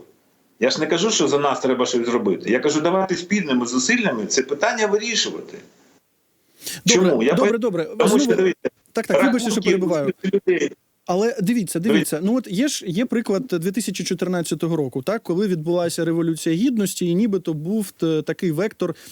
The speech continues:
Speaker 2: на очищення системи. І з того, що ми зараз знаємо, спілкуючися,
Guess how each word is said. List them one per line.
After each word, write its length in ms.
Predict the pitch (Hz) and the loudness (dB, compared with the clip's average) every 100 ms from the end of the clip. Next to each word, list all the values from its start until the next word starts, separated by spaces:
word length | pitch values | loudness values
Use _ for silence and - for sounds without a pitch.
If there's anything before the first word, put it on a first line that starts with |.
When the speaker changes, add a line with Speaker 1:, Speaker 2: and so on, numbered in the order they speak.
| - | -4
Speaker 2:
на 220 | 185 208 | -2 2
очищення 760 | 190 180 - 190 - 160 139 135 | 0 0 -2 -2 -2 -2 -2 -2
системи. 640 | - 147 - 262 240 185 - - - - | -4 -4 -2 0 0 -2 -6 -18 -8 -2
І 300 | 202 208 196 | 2 2 0
з 120 | - | -2
того, 220 | 247 247 | -2 -2
що 180 | 240 240 | 0 0
ми 160 | 226 214 | 2 0
зараз 320 | 214 214 185 | 0 0 0
знаємо, 400 | 180 277 277 180 | 0 0 0 0
спілкуючися, 1080 | - 175 - 269 254 - 180 - 165 156 | -2 -4 0 2 2 0 -4 -2 0 -2